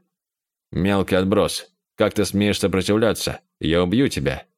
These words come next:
Наблюдая за этим, Хань Хао испытывал смешанные чувства. Хотя он презирал Хан Сеня, Хан Сень всё ещё был его двоюродным братом,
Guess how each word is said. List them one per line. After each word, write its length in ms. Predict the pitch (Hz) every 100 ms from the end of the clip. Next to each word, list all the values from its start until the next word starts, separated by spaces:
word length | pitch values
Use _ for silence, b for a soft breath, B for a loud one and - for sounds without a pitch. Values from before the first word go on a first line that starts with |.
| _ _ _ _ _ _ _ _ _
Наблюдая 580 | - 85 95 104 123 113
за 140 | 92
этим, 340 | 101 110 104 92
Хань 220 | 92 87
Хао 420 | - 113 101 87
испытывал 520 | 82 - 98 90 87
смешанные 500 | 87 85 82 80 78
чувства. 460 | 73 78 69 - 60 _ _ _ _ _ _ _ -
Хотя 320 | 92 87 113
он 120 | 98
презирал 420 | 101 95 104 120
Хан 220 | - 85
Сеня, 460 | 78 98 104 71 69 _ _
Хан 200 | 85 78
Сень 260 | - 101 90
всё 180 | -
ещё 280 | 101 92 95
был 220 | 78 92
его 220 | 90 82 87
двоюродным 540 | 82 82 82 82 82
братом, 380 | 98 98 71